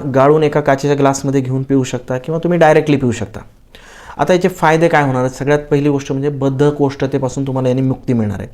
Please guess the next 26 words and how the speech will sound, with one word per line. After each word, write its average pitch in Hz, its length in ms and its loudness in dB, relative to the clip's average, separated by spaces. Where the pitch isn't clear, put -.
शरीरातील 151 300 2
विषारी 151 420 2
घटक 151 340 0
बाहेर 131 260 -2
टाकले 127 260 0
जाणार 104 200 -2
आहेत. 95 120 -10
आपल्या 151 340 0
पचनसंस्थेचा 147 960 -2
वेग 139 380 2
याने 131 160 0
वाढणार 110 360 0
आहे. 104 80 -8
शरीर 156 280 4
प्रॉपरली 156 580 2
हायड्रेट 139 400 2
होणार 135 180 -2
आहे, 139 100 -2
त्यामुळे 143 240 -2
त्वचेचं 151 460 0
आरोग्यसुद्धा 147 520 2
सुधारणार 117 360 2
आहे. 101 120 -6
आता 190 360 2
विशेष 156 460 0
सूचना, 143 380 0